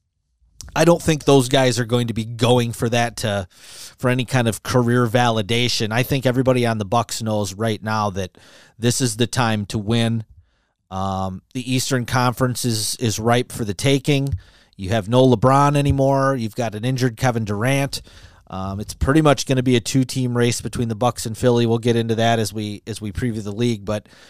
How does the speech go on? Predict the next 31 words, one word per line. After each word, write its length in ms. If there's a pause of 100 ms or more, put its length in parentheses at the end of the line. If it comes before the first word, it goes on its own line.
(260)
um, 440 (680)
a, 200
a, 240
a 200 (340)
pretty 300
golden 400
opportunity, 920
in 100
my 200
opinion, 420
for 160
the 80
Bucks 400
to, 320
uh, 280 (400)
to 140
finally 540
take 340
that 240
step 480 (220)
to 80
get 180
over 220
the 100
hump 260
and 120
get 160
to 100
the 80
finals. 640 (600)
Um, 500